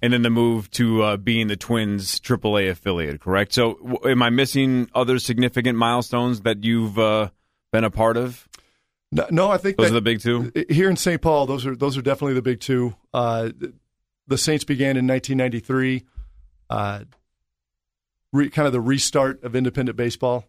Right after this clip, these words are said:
Speaker 2: Uh, it, it didn't exist at the time. Miles Wolff was a, a sort of a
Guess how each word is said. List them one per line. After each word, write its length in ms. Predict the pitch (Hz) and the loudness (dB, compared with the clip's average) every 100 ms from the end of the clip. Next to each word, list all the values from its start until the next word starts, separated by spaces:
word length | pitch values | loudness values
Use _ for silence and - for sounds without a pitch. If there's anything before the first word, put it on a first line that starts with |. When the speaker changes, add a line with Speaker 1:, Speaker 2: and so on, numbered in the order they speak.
| _ | _
Speaker 2:
Uh, 140 | 123 - | -6 -4
it, 240 | 127 120 | -4 -4
it 180 | - 120 | -4 -4
didn't 200 | 127 131 | -2 0
exist 340 | 123 117 120 127 | 0 -2 -4 -6
at 60 | |
the 60 | 120 | -8
time. 500 | - 123 117 120 110 | -4 -2 0 -2 -4
Miles 380 | - 123 123 117 | -2 0 0 -2
Wolff 440 | 107 120 120 - _ _ _ _ _ | -2 -2 -2 -6 _ _ _ _ _
was 200 | 123 113 | -2 0
a, 240 | 113 110 - | -2 -4 -8
a 200 | - 110 101 - | -6 -6 -8 -4
sort 180 | 131 | -2
of 80 | 120 | 0
a 180 | 110 107 | -2 -6